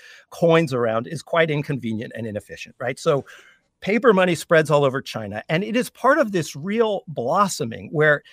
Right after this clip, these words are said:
it's not just money, but it's markets, which was also kind of what's happening in Greece. This idea of trade, of just buying and selling stuff, is flowering. In earlier eras in China, there was a lot of wariness of trade. You could only have markets in really restricted places.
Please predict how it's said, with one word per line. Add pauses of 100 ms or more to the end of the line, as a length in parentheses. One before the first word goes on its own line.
(240)
it's
not
just
money,
but
it's
markets,
which
was
also
kind
of
what's
happening
in
Greece.
This
idea
of
trade, (400)
of
just
buying
and
selling
stuff,
is
flowering.
In (120)
earlier (320)
eras
in
China, (260)
there
was
a
lot
of
wariness
of
trade.
You
could
only
have
markets
in
really
restricted
places.